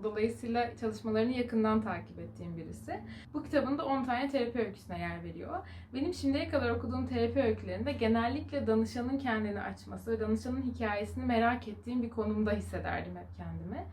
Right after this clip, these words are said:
Kitapta terapistin zihninden geçenleri, aslında merak edip soramadıklarını, düşünüp söylemediklerini ya da söyleyip pişman olduklarını da o kadar içtenlikle anlatmış ki hoca,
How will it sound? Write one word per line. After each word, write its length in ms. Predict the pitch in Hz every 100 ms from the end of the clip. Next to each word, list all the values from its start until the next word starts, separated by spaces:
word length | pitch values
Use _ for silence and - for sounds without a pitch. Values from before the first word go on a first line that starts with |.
| - - -
Kitapta 420 | 220 247 240 285
terapistin 520 | 269 233 226 - 262
zihninden 520 | 240 233 226 226 226
geçenleri, 640 | 214 202 208 190 185 190 190
aslında 400 | 196 - 220 220
merak 440 | 214 214 233 233
edip 180 | 214 214
soramadıklarını, 1040 | 226 208 214 214 196 - 196 190 185 180
düşünüp 360 | 208 - 220 214
söylemediklerini 1160 | 233 208 214 208 202 208 - 202 190 185 180 196
ya 160 | 208
da 140 | 214 220 - -
söyleyip 480 | - 220 220 269 277
pişman 420 | 240 - 226 240
olduklarını 680 | 220 190 190 - 196 185 185
da 100 | 180
o 40 | -
kadar 240 | 233 247
içtenlikle 640 | 247 - 226 233 254 - 226
anlatmış 500 | 220 220 202 - -
ki 120 | 214
hoca, 340 | 180 175 262